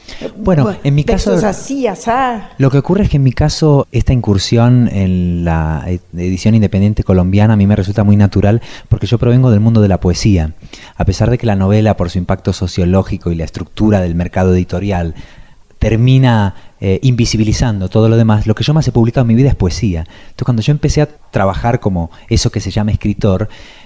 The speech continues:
Speaker 1: con lo único que trataba era con pequeños editores independientes. De hecho, yo como me he terminado de educarme o de mal educarme <laughs> en Granada, después de,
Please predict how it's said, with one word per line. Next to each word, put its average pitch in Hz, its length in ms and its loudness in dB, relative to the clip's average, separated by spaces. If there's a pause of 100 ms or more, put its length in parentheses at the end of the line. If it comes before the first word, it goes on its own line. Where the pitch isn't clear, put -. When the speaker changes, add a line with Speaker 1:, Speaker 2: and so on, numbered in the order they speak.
(120)
Speaker 1:
con 117 200 4
lo 120 80 4
único 175 320 2
que 117 100 -2
trataba 131 520 2
era 139 180 0
con 107 240 0
pequeños 120 520 0
editores 107 360 0
independientes. 95 720 -4
De 120 100 -2
hecho, 131 160 -2
yo 143 140 0
como 117 320 -2 (240)
me 92 420 -10
he - 40 -12
terminado 107 380 2
de 101 60 4
educarme 110 460 2
o - 40 2
de 90 60 0
mal 110 200 2
educarme 113 640 0 (260)
<laughs> - 600 -2
en 123 100 0
Granada, 120 640 2
después 110 340 0
de, 107 180 -4